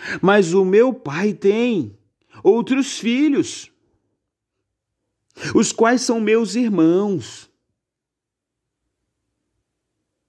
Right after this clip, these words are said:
Ele me fez um com ele, mas eu não sou um com ele apenas,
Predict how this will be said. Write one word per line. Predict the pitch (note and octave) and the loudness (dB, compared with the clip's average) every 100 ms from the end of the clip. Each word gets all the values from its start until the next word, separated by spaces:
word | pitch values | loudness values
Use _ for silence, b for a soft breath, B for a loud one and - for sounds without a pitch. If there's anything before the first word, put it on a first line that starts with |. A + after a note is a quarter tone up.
| _ _ _ _ _ _ B B B B - | _ _ _ _ _ _ B B B B 2
Ele | A3+ B3 | 4 4
me | B3 | 0
fez | - A#3+ G3 | 0 -2 0
um | G#3 A3 | -2 -4
com | G#3+ D#3+ B2 | 2 2 4
ele, | D3+ A3 D#4 G#3 | 2 2 0 -2
mas | F#3+ A3 | -2 -2
eu | B3 | -2
não | C#4 | -4
sou | C#4+ C#4 | -2 0
um | B3 B3 | 0 -2
com | A#3 A3 F#3+ | 0 2 6
ele | F#3 E3+ D#3 | 6 4 0
apenas, | - - B2+ A#2 G#2 G2 - - | -2 -4 -2 -2 -6 -10 -18 -20